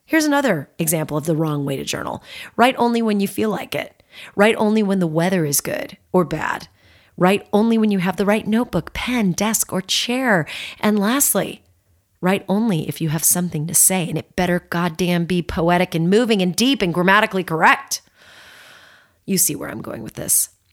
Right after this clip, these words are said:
The only way you can get this wrong is if you either perform for some unknown, unnamed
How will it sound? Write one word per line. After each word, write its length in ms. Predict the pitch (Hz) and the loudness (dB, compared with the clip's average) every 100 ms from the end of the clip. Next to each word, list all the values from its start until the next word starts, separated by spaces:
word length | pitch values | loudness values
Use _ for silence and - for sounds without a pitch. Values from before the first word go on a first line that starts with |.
| _ _ _ _ _ _ - | _ _ _ _ _ _ -10
The 200 | 151 190 - | -4 -4 0
only 400 | 208 247 254 240 | 0 0 0 0
way 280 | 220 233 | 2 2
you 300 | 175 151 190 | 0 -2 -4
can 260 | 190 175 170 | -4 -2 -2
get 280 | 180 180 - | 0 -2 -2
this 260 | 175 - | 0 0
wrong 460 | 147 165 143 139 220 - _ _ _ _ | 0 -2 -2 -6 -12 -18 _ _ _ _
is 200 | 175 165 | 0 0
if 180 | 165 - | -2 -2
you 160 | 170 - | -2 2
either 480 | 165 165 160 143 143 _ _ - | 2 2 2 -2 -4 _ _ -10
perform 800 | - 147 - 170 - 156 185 | -8 -8 -10 -8 -6 -2 0
for 180 | 226 - | -2 -2
some 420 | 220 - 202 214 - | 0 2 2 0 0
unknown, 800 | 185 196 190 180 185 196 220 220 _ | 0 2 2 2 2 0 -2 -4 _
unnamed 720 | 175 180 180 175 170 170 160 | 0 4 4 4 4 2 -2